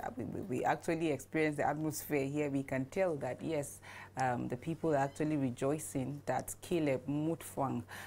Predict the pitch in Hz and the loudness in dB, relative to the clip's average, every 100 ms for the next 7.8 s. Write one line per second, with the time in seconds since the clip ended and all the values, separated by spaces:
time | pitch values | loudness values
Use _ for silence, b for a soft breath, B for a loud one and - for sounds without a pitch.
0 | B - 127 120 120 120 - - - 113 | B 2 2 4 0 0 -4 -6 -4 0
1 | 135 147 156 156 143 123 120 139 156 156 | 4 4 4 0 -2 -2 2 2 2 0
2 | 113 123 127 - 135 - - 143 139 - | -6 -4 -6 -4 -4 -4 2 2 2 -2
3 | 139 127 147 147 139 131 139 120 - 123 | -6 2 4 6 4 2 0 -4 -2 -2
4 | - 123 127 143 - 147 127 - B B | 0 2 2 2 0 -2 -2 -4 B B
5 | B B 135 139 165 175 175 - - 139 | B B 2 4 6 4 2 -4 0 0
6 | 139 135 139 135 131 127 - - 170 139 | 0 0 0 2 0 -2 -8 -2 0 -2
7 | - - - - 135 143 139 | -8 -14 -20 -8 -2 0 0